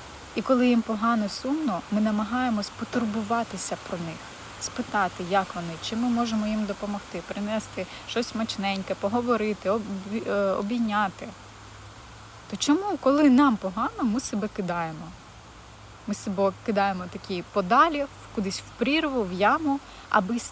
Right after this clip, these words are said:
цим не стикатися. Зате рятувати когось іншого — супер ідея. Хоча, можливо, це іншій людині зовсім не потрібно.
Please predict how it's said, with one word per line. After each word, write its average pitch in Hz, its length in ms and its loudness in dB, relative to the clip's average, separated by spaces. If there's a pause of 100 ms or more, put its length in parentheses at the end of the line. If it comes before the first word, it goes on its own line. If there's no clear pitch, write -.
цим 214 260 2
не 214 140 0
стикатися. - 800 -8 (1600)
Зате 190 400 6
рятувати 180 560 2
когось 165 260 -6
іншого — 262 500 0 (1300)
супер 208 400 -2
ідея. 165 340 -4 (2250)
Хоча, 185 460 -2 (1400)
можливо, 185 340 -2 (180)
це - 120 -6
іншій 190 340 -4
людині 196 280 -2
зовсім 185 380 -4
не 160 60 -8
потрібно. - 420 -12